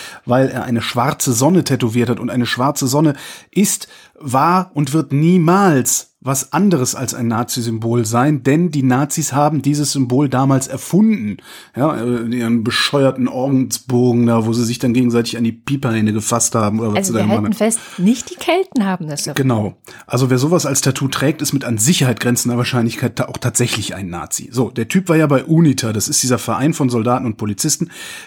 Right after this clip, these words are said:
Speaker 1: der beim Generalbundesanwalt unter Terrorverdacht steht, ne? Hier Google Stichworte Hannibal, Nordkreuz, Löschkalk. So. Und da ist er jetzt ausgetreten.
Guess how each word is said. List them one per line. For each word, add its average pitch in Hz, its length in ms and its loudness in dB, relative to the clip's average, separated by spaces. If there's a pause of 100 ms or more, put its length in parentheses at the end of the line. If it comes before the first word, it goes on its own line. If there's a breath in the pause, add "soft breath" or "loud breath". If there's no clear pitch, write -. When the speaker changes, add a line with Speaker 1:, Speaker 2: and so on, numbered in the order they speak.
Speaker 1:
der 120 240 2
beim 120 180 -2
Generalbundesanwalt 127 880 2
unter 117 200 0
Terrorverdacht 175 600 -2
steht, 214 340 -4
ne? 208 200 0 (640)
Hier 165 220 2
Google 170 280 -2
Stichworte 143 580 -2 (400 loud breath)
Hannibal, 160 520 2
Nordkreuz, 143 640 0
Löschkalk. 107 560 -4 (240)
So. 110 180 -8 (840)
Und 143 240 -2
da 135 80 2
ist 170 160 0
er 156 80 2
jetzt 151 200 0
ausgetreten. 135 840 -4